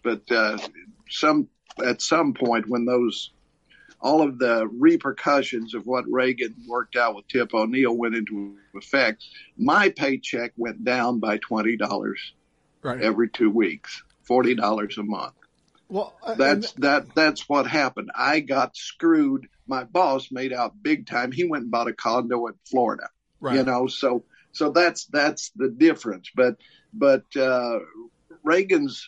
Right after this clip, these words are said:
Speaker 1: whole miracle was built on illusion.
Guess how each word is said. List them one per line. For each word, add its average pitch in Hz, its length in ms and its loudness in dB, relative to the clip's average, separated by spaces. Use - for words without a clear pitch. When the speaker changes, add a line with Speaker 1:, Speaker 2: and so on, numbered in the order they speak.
Speaker 1:
whole 175 720 4
miracle 135 880 2
was 131 180 2
built 147 380 2
on 127 180 0
illusion. 123 880 4